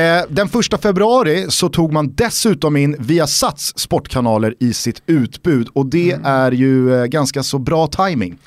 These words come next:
Speaker 2: Ja, tveklöst. Nu går vi in i Champions League. Vi har, eh, slutspurten i ligorna, Premier League och Serie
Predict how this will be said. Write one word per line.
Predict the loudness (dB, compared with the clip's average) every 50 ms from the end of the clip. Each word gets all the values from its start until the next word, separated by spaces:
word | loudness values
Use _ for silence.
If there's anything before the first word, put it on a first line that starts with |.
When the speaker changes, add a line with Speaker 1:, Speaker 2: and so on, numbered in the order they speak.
| -20 -20 -20 -20 -6
Speaker 2:
Ja, | -2 0 2 2 0
tveklöst. | 0 0 -2 -2 0 0 0 0 0 0 -2 -4 -6 -6 -4 -2
Nu | -2 0 0
går | 2
vi | 2 2 2
in | 2 4
i | 4 4 4 4
Champions | 2 0 0 2 0 0 0 2
League. | 2 2 2 2 0 0
Vi | 0 2
har, | 4 4 4 4 4 4 4 4 2
eh, | 2
slutspurten | 0 0 0 2 2 2 2 2 0 0 -2 -6 0 0 0 0 0 -2 -2 0 2
i | 2
ligorna, | 2 4 2 2 2 0 0 0 -2 -2
Premier | -2 -2 0 0 2 2
League | 2 2 2 2 0 0 0 0
och | 2 2 2 2 4 4 4 4 4 2 2 0 0
Serie | 0 0 2 2 2 4